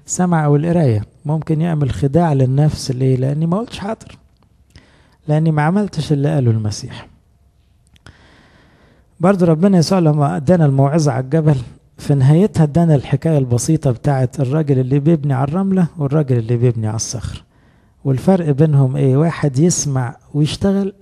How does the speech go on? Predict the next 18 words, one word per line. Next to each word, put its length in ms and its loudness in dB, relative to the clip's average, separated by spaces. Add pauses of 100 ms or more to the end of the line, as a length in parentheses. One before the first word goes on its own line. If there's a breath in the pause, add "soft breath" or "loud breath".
واحد 340 -2
يسمع 340 -4
بس. 400 -10 (360)
قال: 160 0
"اللي 200 -2
يسمع 440 -4 (580)
وما 140 0
يشتغلش 520 -4
زي 220 -2
اللي 140 -2
بيبني، 400 2 (600 soft breath)
آه، 240 -2
قصور 400 2
رملية 440 2
يعني". 280 -4 (640 soft breath)
اللي 240 2
بيسمع 580 0
ويعمل 640 2